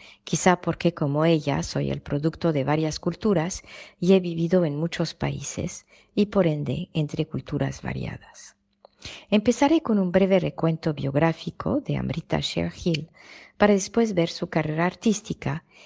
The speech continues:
y finalmente entrar en la obra que tenemos como ilustración al podcast. ¿Quién era Amrita Sher Gill? Amrita nació en mil novecientos trece en Budapest, Hungría.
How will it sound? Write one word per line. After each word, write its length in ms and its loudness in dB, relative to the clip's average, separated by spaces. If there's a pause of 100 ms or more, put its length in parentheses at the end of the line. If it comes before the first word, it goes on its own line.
(180)
y 140 0
finalmente 800 0
entrar 440 2
en 120 0
la 140 0
obra 260 0
que 120 -6
tenemos 460 -4
como 300 -2
ilustración 680 -6
al 120 -8
podcast. 640 -14 (1080)
¿Quién 360 6
era 340 2
Amrita 540 0
Sher 380 -2
Gill? 360 -10 (580)
Amrita 600 -4 (100)
nació 460 2
en 160 0
mil 160 0
novecientos 720 -4
trece 560 -4 (460)
en 200 2
Budapest, 720 0 (100)
Hungría. 580 -4